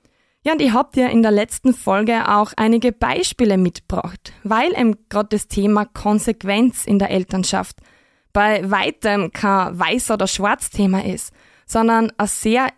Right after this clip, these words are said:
individuelle Herangehensweise braucht. Ja, und diese vielen Perspektivenwechsel und auch verschiedenste alternative Überlegungen, die du da von mir bekommst, helfen uns schlussendlich zu dem Superheldengefühl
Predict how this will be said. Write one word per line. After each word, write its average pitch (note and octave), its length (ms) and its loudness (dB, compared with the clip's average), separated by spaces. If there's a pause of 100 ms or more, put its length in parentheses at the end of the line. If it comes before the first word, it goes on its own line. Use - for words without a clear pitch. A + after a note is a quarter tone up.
(120)
individuelle A#3 880 4 (160)
Herangehensweise G3+ 920 0
braucht. - 480 -16 (480)
Ja, C#4 120 2
und C#4 60 2
diese C#4 260 0
vielen E4+ 380 0
Perspektivenwechsel A#3 1300 -2
und G3+ 260 2
auch G3+ 260 2
verschiedenste A#3+ 1040 -2
alternative G#3 840 0
Überlegungen, G#3+ 800 2 (520)
die E4 200 6
du A#3+ 220 4
da G3+ 220 0
von G3+ 240 2
mir F#3+ 160 4
bekommst, - 640 -8
helfen C4+ 360 0
uns A3+ 440 2
schlussendlich A3+ 960 -2 (360)
zu F4+ 180 0
dem B3 420 2
Superheldengefühl G#3+ 1500 2